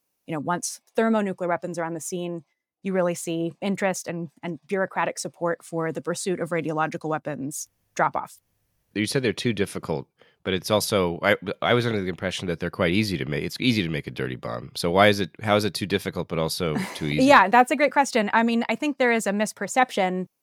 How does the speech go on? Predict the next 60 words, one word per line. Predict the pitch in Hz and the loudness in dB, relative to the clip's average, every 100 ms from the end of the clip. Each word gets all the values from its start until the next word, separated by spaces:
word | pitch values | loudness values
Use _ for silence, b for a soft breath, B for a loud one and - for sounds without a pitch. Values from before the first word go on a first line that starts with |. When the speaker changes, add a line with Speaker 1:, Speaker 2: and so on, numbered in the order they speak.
| _ - | _ -10
Speaker 1:
that | 175 208 - | 0 0 2
they're | 196 185 | 0 2
very | 170 196 185 | 2 0 0
simple | 175 185 175 | -2 -6 -6
to | |
make. | 170 - | -6 -6
And | 190 | -4
you | 196 | -2
sometimes | 226 208 190 | 0 -2 -2
hear | 190 | -4
them | 185 | -4
referred | 175 180 175 156 | -4 -4 -4 -4
to | 170 | -6
as | - | -6
things | 175 165 | -8 -6
like, | 165 - | -6 -8
you | |
know, | 156 | -14
sort | - 151 | -12 -12
of | |
the | 151 | -12
poor | - 247 | -6 -2
man's | 214 190 170 | 0 0 -2
nuclear | 190 170 160 | -6 -6 -6
bomb | 156 170 160 | -2 -2 -4
or | |
something | 160 170 170 | -6 -8 -6
like | 160 160 | -8 -4
that. | 170 - | -2 -2
Speaker 2:
Mm-hmm. | 101 107 127 B | -4 -4 -10 B
Speaker 1:
But | 190 185 | 0 2
I | 185 | 2
think | 185 196 180 | -2 -6 -2
that | 180 170 _ _ 226 | -2 -2 _ _ 4
represents | 247 262 233 214 | 6 6 4 2
a | 202 | 2
real | 208 | 0
misconception | 202 185 196 185 190 - 185 | 0 -4 -4 0 0 0 -2
about | 175 170 | 0 0
how | - | -2
difficult | 175 180 190 170 170 | -4 -6 -6 -6 -4
it | 170 | -2
is | 165 | -4
to | - 170 | -4 -6
actually | - 175 | -4 -6
disperse, | 170 - - 180 175 - - _ _ - | -4 -4 -2 -2 -2 -8 -12 _ _ -10
you | |
know, | 170 147 | -8 -6
kind | 160 156 | -6 -6
of | 147 | -2
the, | 165 - | -2 -2
the | 170 | -4
radioactive | 170 165 165 160 165 | -2 -2 0 -2 -2
material | 160 - 165 165 151 | -6 -6 -4 -4 -4
that | 165 | -6
is | 160 | -6
in | - 170 160 160 147 _ _ _ | -4 -4 -4 -6 -10 _ _ _
a | 170 165 | -4 0
radiological | 165 165 165 156 151 - | 0 0 -2 -2 -4 -4
weapon. | 156 160 143 120 | -2 -2 -6 -10